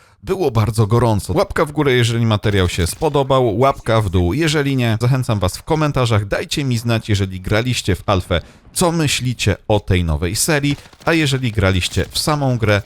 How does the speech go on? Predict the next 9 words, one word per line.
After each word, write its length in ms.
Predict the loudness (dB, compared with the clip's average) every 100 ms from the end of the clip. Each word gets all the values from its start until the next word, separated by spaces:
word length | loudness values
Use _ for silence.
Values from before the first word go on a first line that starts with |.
| -6
koniecznie 520 | -8 -4 -4 -2 -2
napiszcie 460 | 0 0 -4 -2 -2
mi 100 | -2
w 80 | -4
komentarzach, 640 | -2 0 0 -2 -4 -6 -18 -20 -4
jak 260 | -2 -2 -2
wam 180 | -2
się 160 | -2 -4
grało. 440 | -2 -2 -2 -4